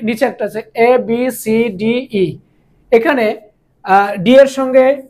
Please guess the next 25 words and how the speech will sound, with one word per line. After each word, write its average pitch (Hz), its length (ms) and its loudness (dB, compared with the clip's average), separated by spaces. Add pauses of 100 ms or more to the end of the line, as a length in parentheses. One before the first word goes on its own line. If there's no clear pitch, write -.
(760)
এখানে 247 260 2
আছে 240 120 -6 (100)
সি 269 140 2 (220)
প্লাস 247 280 2 (600)
বের 226 220 2
করবে 240 240 4
এখান 247 240 -2
থেকে, 254 180 0 (540)
ডি - 100 4 (120)
প্লাস 240 220 4 (100)
এখান 226 220 0
থেকে 240 220 2
বের 220 180 2
করবে, 233 220 4 (840)
ই - 20 2 (200)
প্লাস 226 320 0 (460)
এখান 233 260 2
থেকে 233 160 0 (100)
তোমরা 220 220 -4
নিজেরা 208 240 0 (380)
বের 214 180 2
করবে। 196 180 -4 (100)
এটা 247 140 4
হলো 247 200 6
তোমাদের, 233 280 2